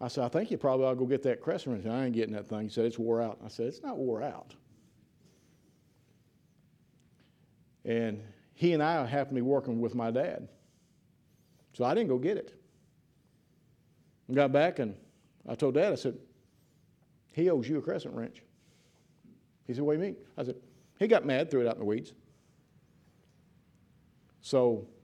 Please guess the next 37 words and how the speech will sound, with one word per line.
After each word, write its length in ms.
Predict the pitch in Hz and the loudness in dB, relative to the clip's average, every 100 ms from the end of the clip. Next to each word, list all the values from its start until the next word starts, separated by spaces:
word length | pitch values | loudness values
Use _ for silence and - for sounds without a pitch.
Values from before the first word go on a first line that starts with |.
| - - | -20 -12
Dad 220 | 131 135 135 | -2 -2 0
said, 160 | 117 | -2
"Hey, 100 | 117 | 0
listen, 320 | 139 147 - - - _ _ _ _ _ _ _ _ _ _ _ _ _ - | 2 2 -2 -14 -20 _ _ _ _ _ _ _ _ _ _ _ _ _ -4
I 40 | |
know 100 | 127 | 0
you 80 | 147 | 4
got 80 | 143 | 4
a 40 | |
temper." 280 | - 165 139 | 4 0 2
He 100 | - | 0
said, 100 | 127 | -2
"But 120 | 107 | 2
that 180 | 165 - | 2 2
wrench 320 | 135 160 147 | 0 0 0
is 60 | 117 | 0
not 160 | 123 120 | 0 2
that 160 | 123 | 2
old." 220 | 135 123 | 2 2
He 80 | 107 | 0
said, 220 | 107 107 - - _ - - | -2 -4 -6 -16 _ -20 -4
"You 120 | 143 | -2
need 60 | 143 | 0
to 60 | |
bring 140 | 127 120 | 2 2
me 60 | |
a 40 | 110 | 2
crescent 320 | 123 110 107 | 0 0 -4
wrench." 300 | 101 - - _ - _ _ _ _ _ _ _ _ _ _ | -10 -14 -20 _ -20 _ _ _ _ _ _ _ _ _ _
So 100 | 131 | -2
we 20 | |
went 100 | 120 | -2
and 60 | 110 | 0
bought 100 | 101 | -2
a 20 | |
crescent 280 | 117 135 - | -4 -6 -6
wrench. 240 | 98 - | -14 -16